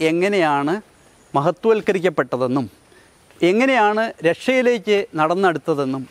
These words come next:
എല്ലാം നമ്മളുടെ മുൻപിൽ അവതരിപ്പിച്ചു. അതിൽ പ്രമുഖരായ ചിലരുടെ ജീവിതങ്ങളും നമ്മൾ പ്രത്യേകമായി കണ്ടു. കൂടാതെ രണ്ടാമത്തെ പോയിൻ്റായി നമ്മൾ മനസ്സിലാക്കിയത്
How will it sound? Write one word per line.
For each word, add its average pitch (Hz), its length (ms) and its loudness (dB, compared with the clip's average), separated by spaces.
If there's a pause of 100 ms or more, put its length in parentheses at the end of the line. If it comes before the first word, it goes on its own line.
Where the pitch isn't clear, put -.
(140)
എല്ലാം 160 220 2 (180)
നമ്മളുടെ 151 460 0
മുൻപിൽ 143 340 0
അവതരിപ്പിച്ചു. 165 600 -2 (760)
അതിൽ 190 180 0 (140)
പ്രമുഖരായ 185 600 2 (260)
ചിലരുടെ 185 460 0
ജീവിതങ്ങളും 170 560 0 (240)
നമ്മൾ 156 240 0 (280)
പ്രത്യേകമായി 196 760 0
കണ്ടു. 151 240 -2 (1040)
കൂടാതെ 220 460 2 (300)
രണ്ടാമത്തെ 262 560 2 (100)
പോയിൻ്റായി 185 440 2 (140)
നമ്മൾ 175 180 0 (100)
മനസ്സിലാക്കിയത് 165 640 0